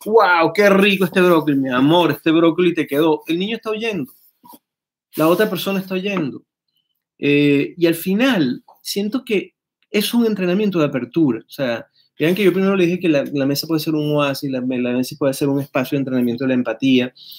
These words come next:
la mesa puede ser un espacio para entender no solamente la empatía, sino lo que está pasando por,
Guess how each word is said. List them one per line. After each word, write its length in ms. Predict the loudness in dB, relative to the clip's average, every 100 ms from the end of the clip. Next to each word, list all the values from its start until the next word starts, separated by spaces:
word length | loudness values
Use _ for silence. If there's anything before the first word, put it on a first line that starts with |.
| -20 -2
la 140 | 4
mesa 280 | 4 4 2
puede 200 | 0 0
ser 180 | -2 -2
un 140 | -2
espacio 400 | -4 -4 -6 -6
para 140 | -4 -2
entender 580 | -2 -2 0 0 0 -2
no 100 | -4
solamente 340 | -4 -4 -2
la 60 | -4
empatía, 420 | -4 -4 -4 -4
sino 300 | -4 -4 -4
lo 100 | -6
que 60 |
está 260 | -6 0 0
pasando 360 | 0 -4 -6 -6
por, 180 | -6